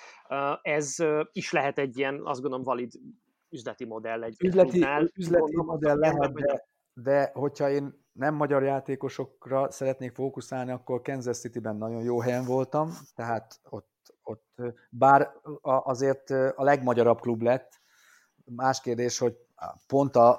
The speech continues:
Speaker 2: a, a, a legrosszabb szezonja lett a Sportingnak, amikor három magyar volt a csapatban. Nem, nem, nem hoznék szoros összefüggést a kettő között,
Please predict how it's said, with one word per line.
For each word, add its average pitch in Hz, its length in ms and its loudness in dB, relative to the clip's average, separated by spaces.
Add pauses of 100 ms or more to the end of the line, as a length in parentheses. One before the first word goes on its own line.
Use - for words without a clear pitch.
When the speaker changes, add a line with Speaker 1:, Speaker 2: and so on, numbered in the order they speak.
(160)
Speaker 2:
a, 117 340 -4
a, 117 160 0
a 117 100 -6
legrosszabb 110 460 -2
szezonja 110 420 -4
lett 110 200 -4
a 110 40 -8
Sportingnak, 110 580 -6
amikor 110 320 -4
három 110 320 -2
magyar 107 300 0
volt 110 200 -2
a 104 40 -6
csapatban. 127 640 -2 (100)
Nem, 123 360 -8
nem, 135 340 -4 (280)
nem 147 180 0
hoznék 120 560 0
szoros 120 360 -2
összefüggést 117 640 -6
a 113 40 -8
kettő 113 400 -8
között, 143 420 -6